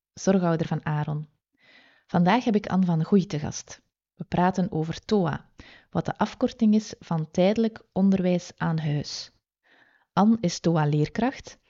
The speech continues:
en mama van twee dochters. Anne pleit daarnaast ook bij de politiek voor een beter beleid en daar wil ik natuurlijk meer over weten. toa is een van de speciale vormen van onderwijs die bestaan in België.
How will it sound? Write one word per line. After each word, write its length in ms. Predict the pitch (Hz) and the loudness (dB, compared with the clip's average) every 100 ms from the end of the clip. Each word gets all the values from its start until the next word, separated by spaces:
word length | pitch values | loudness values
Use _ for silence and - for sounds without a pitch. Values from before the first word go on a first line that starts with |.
| - - | -20 -4
en 160 | 170 | 0
mama 220 | 165 208 220 | 4 4 4
van 160 | 180 | 2
twee 240 | 170 185 180 | 2 0 0
dochters. 540 | 180 - - - - _ _ _ _ _ - | -2 -6 -14 -14 -16 _ _ _ _ _ 0
Anne 240 | 180 226 | 2 4
pleit 420 | 226 175 165 - | 2 0 0 -4
daarnaast 440 | 160 156 151 - - | -2 0 -2 -2 -2
ook 140 | 202 | 0
bij 100 | 170 | 0
de 80 | 156 | 0
politiek 500 | - 156 147 247 - | -2 -4 -2 -4 -4
voor 200 | - 165 | -8 -4
een 140 | 156 | -2
beter 300 | 151 220 - | 2 0 0
beleid 480 | 160 165 185 - - _ _ - | -2 0 0 -2 -8 _ _ -4
en 140 | 170 | -2
daar 200 | 156 160 | 0 2
wil 80 | 180 | 2
ik 100 | 185 | 0
natuurlijk 520 | 156 151 180 175 - - | -2 -2 0 0 -4 -4
meer 340 | 165 175 175 - | 0 2 0 -4
over 280 | 165 160 | -4 -2
weten. 420 | 151 147 - 156 - _ _ _ _ _ | -2 -4 -4 -8 -8 _ _ _ _ _
toa 380 | - 269 262 - | 0 4 4 2
is 160 | 196 - | -2 2
een 160 | 214 208 | 4 6
van 120 | 190 | 6
de 80 | 180 | 2
speciale 580 | - 175 - 208 214 | -2 -4 0 2 2
vormen 280 | 190 180 196 | 2 4 4
van 160 | 190 147 | 2 0
onderwijs 480 | 165 175 175 175 175 | 0 2 4 4 2
die 100 | - | 0
bestaan 380 | 151 - 160 160 | -8 -2 -2 0
in 120 | 147 | -2
België. 480 | 139 143 143 147 | -2 -2 -2 -4